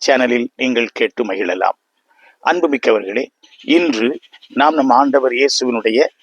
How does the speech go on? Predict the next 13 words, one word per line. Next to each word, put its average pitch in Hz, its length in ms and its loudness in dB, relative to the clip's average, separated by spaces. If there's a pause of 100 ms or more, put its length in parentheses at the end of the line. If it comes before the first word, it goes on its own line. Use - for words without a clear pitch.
(360)
திருமுழுக்கு 190 480 2 (100)
பெருவிழா 123 420 2 (200)
குறித்த 143 400 0
ஞாயிறு 123 540 0 (520)
வாசகங்களுக்கான 127 880 2 (140)
சிந்தனைகளை 131 600 0 (100)
பார்க்க 120 360 0
இருக்கிறோம். 98 520 -2 (560)
நாம் 131 360 2 (420)
திருவழிபாட்டு 131 800 2 (840)
காலண்டரில் 131 580 0 (840)
சுழல் 160 320 2
முறையில் 127 460 2